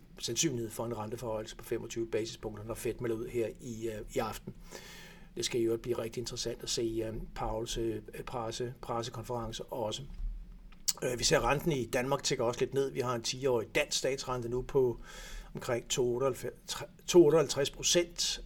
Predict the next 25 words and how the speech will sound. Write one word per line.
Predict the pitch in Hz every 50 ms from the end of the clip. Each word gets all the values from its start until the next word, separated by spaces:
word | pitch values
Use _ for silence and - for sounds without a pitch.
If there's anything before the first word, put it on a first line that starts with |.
| -
øh, | 147 135 127 123 120 117 120
var | 123 117
op | 92 - 117 127 123 - -
og | - 160 131 110
vende, | 117 110 110 117 123 127 123
øh, | 120 113 110 110 110 -
tre | - - 127 - -
procent | - 131 - 117 117 117
her | - - 117 107
for | - 117
nylig, | 110 107 107 120 117
så | - 120
vi | 110 117
ligger | 110 110 113 120 117
jo | 113
en, | 110 110 107 104 101 - - - - - - - - - -
en | - -
godt | - 117 120 -
fyrre | - 120 107 110 117
basispunkter | - 104 98 107 - 131 - - 117 113 117 110
lavere | 110 113 107 101 113 117 117 120 135 - -
end, | - 127 117 113 110 110
øh, | 110 113 120
end | - - - -
rentetoppen. | - 101 104 127 120 - - 117 101 95 - - 117 120